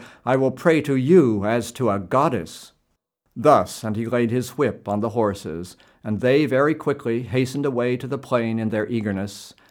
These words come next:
out through the city. All that day they were shaking the yoke they carried about them. Then did the sun go down,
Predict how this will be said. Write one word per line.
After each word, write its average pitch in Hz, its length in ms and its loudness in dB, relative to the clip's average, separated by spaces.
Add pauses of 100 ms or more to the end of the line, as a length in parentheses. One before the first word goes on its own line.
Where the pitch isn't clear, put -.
(120)
out 117 240 2
through 131 140 -6
the 135 80 -2
city. 101 440 -6 (760)
All 160 300 8
that 165 360 0
day 131 320 4
they 104 160 -2
were 107 140 -2
shaking 123 380 -2
the 117 100 2
yoke 113 340 -2
they 107 180 -2
carried 104 360 -2
about 98 340 -4
them. 135 380 -8 (440)
Then 151 360 2
did 196 100 4
the 180 80 2
sun 156 320 0
go 113 180 0
down, 98 540 -6